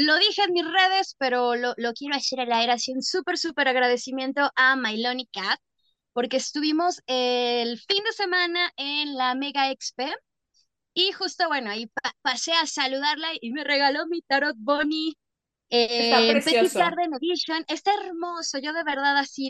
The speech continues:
Speaker 1: lo, lo amo, no me canso de decir cómo lo amo. Y justo dije, hoy, hoy que vamos a hablar sobre oráculos, también es un, un buen, buen, buen tema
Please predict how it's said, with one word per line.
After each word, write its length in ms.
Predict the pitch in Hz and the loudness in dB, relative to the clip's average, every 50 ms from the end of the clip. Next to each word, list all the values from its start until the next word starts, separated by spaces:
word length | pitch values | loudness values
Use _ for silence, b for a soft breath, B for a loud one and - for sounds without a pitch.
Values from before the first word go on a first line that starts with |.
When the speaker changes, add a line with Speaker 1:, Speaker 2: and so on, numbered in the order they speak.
| 226 214 | -2 -2
Speaker 1:
lo, 160 | 208 208 - | -2 -2 -2
lo 300 | 214 220 220 220 233 247 | 0 2 2 4 6 6
amo, 260 | 262 262 262 269 285 311 | 6 6 6 4 2 0
no 120 | 294 247 | 0 -2
me 140 | 254 262 247 | -2 -4 -6
canso 340 | - 233 220 226 - - 247 | -4 -6 -6 -6 -2 -2 -2
de 140 | 226 202 185 | 0 0 -2
decir 340 | 175 - - 233 226 226 - _ _ _ _ _ _ _ _ _ _ _ | -4 -4 -4 -2 -2 -2 -2 _ _ _ _ _ _ _ _ _ _ _
cómo 400 | - - 277 277 285 285 302 320 | 2 8 8 10 12 12 12 10
lo 180 | 311 262 233 226 | 10 10 8 8
amo. 460 | 233 240 240 240 247 247 247 262 302 370 - - _ _ _ _ _ _ _ _ | 8 8 8 6 6 4 2 2 0 -2 -10 -14 _ _ _ _ _ _ _ _
Y 120 | - 330 330 | 0 0 2
justo 400 | - 415 427 403 - - - 415 330 | 2 2 0 0 0 2 2 4 4
dije, 360 | 370 330 - - 311 277 - - | 4 2 2 0 0 0 0 4
hoy, 200 | - 349 381 392 415 415 370 - | 8 8 8 8 8 4 0 2
hoy 200 | - 349 403 427 403 | 4 6 6 6 6
que 100 | - 370 | 4 4
vamos 320 | 349 339 330 330 302 - 285 | 4 4 2 0 -4 -4 -6
a 40 | |
hablar 220 | 254 269 269 269 262 | 0 2 2 2 2
sobre 280 | 240 - 254 233 226 | 0 -6 -6 -4 -2
oráculos, 580 | 226 226 233 226 240 - 262 254 254 262 269 - | 0 0 0 0 -2 -4 -6 -4 -4 -4 -4 -6
también 260 | 220 208 214 214 226 | -10 -8 -6 -4 -4
es 160 | 226 - - | -4 -4 -4
un, 140 | 240 233 233 - _ | -4 -6 -6 -6 _
un 340 | 247 240 247 240 240 233 202 | -2 0 2 2 2 0 0
buen, 380 | 202 254 269 262 262 262 247 | 2 2 4 6 6 6 6
buen, 300 | 226 247 247 240 247 220 | 6 6 6 6 4 2
buen 240 | 220 226 233 233 220 | 2 4 2 2 2
tema 420 | - 247 240 240 247 254 269 285 | 2 2 2 4 4 4 2 2